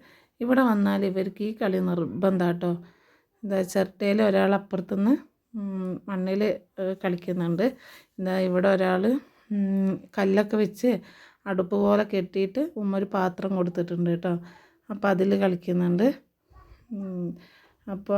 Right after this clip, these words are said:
അടുത്തുള്ള കുപ്പിയിൽ വെള്ളമാണ്, അത് എണ്ണയാന്നൊക്കെ പറഞ്ഞിട്ട് ഒഴിക്കുന്നൊക്കെ ഉണ്ട് കേട്ടോ. ഉമ്മ ഒരു കഷ്ണം ഉരുളക്കിഴങ്ങും കൊടുത്തിട്ടുണ്ട്. അപ്പോൾ അതും കൊണ്ടൊക്കെ കളിക്കുന്നുണ്ട്.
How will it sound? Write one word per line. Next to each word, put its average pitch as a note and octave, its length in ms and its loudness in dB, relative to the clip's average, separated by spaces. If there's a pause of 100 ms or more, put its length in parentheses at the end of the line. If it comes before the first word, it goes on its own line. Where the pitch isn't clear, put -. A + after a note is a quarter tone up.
അടുത്തുള്ള G3+ 560 4
കുപ്പിയിൽ G#3+ 480 0
വെള്ളമാണ്, F#3+ 600 6 (420)
അത് F#3+ 160 -4
എണ്ണയാന്നൊക്കെ G#3 540 2
പറഞ്ഞിട്ട് G#3 400 2
ഒഴിക്കുന്നൊക്കെ G3+ 540 0
ഉണ്ട് F#3 140 -2
കേട്ടോ. F#3 200 -2
ഉമ്മ F#3+ 180 -2
ഒരു G#3+ 100 -4
കഷ്ണം G#3 320 0
ഉരുളക്കിഴങ്ങും G3+ 560 0
കൊടുത്തിട്ടുണ്ട്. F3 600 -2 (600)
അപ്പോൾ - 200 -2
അതും A3 200 4
കൊണ്ടൊക്കെ G#3+ 320 -2
കളിക്കുന്നുണ്ട്. F#3+ 680 -4